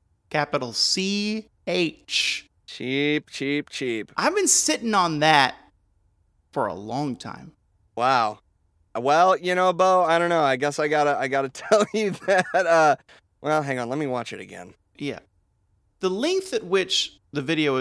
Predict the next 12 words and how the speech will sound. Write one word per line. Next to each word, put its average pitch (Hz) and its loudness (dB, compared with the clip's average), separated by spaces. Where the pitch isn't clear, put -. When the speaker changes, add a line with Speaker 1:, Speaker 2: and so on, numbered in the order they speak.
Speaker 1:
is 127 -4
just 131 -6
about 123 -6
the 113 -14
roof 120 -10
closing 120 -14
is - -12
also, 113 -6
I - -10
think, - -18
shithouse. - -16
But - -12